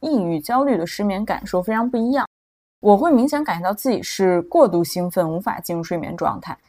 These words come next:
也比较少有过去那种被情绪折磨的精疲力尽的剧烈的内耗感，它更像是一种生理性的纯失眠的感觉。所以我当时甚至会躺到四五点再起来看书，然后这种状况下还很能看得进去，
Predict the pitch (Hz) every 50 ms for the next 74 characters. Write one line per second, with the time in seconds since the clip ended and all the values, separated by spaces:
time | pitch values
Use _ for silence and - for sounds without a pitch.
0 | _ _ _ _ - 196 233 - 247 180 165 175 - - 170 156 190 196 - 160
1 | - 185 175 - 185 180 175 165 165 - - - - 247 226 220 - - 170 175
2 | 170 - - 220 196 175 160 - - _ _ _ _ _ - - 175 180 180 208
3 | 214 190 170 170 - 180 175 - - 226 247 254 - 190 190 214 214 208 302 285
4 | 208 - - - - - - - - - 302 294 220 180 160 - - - - -
5 | - - - - - - - - - _ _ _ _ _ _ _ _ - 269 277
6 | 302 277 262 247 - 269 233 202 196 - 208 190 190 175 165 160 131 131 101 -
7 | - _ _ _ - - - 262 247 254 254 226 196 - - - - - 170 156
8 | 104 95 104 175 - - 170 185 196 - 240 226 208 - - 165 165 - - -
9 | - - - - - - _ _ _ _ _ _ _ _ _ _ _ _ _ _
10 | _ _ _ _ _ _ - - 285 339 349 254 190 - 208 220 254 285 302 -
11 | 320 269 233 208 208 262 233 220 - - - - - 175 180 185 - - - 226
12 | 240 254 247 - - - 175 170 - - 190 180 170 - - - - - - -
13 | 175 175 - - - - 208 208 214 214 170 147 151 165 165 190 185 180 180 175
14 | 170 - 220 202 170 165 - - - 185 180 185 190 175 170 180 170 170 185 208
15 | 208 - - 156 175 - - 254 202 185 180 202 214 208 208 - - - 254 -
16 | -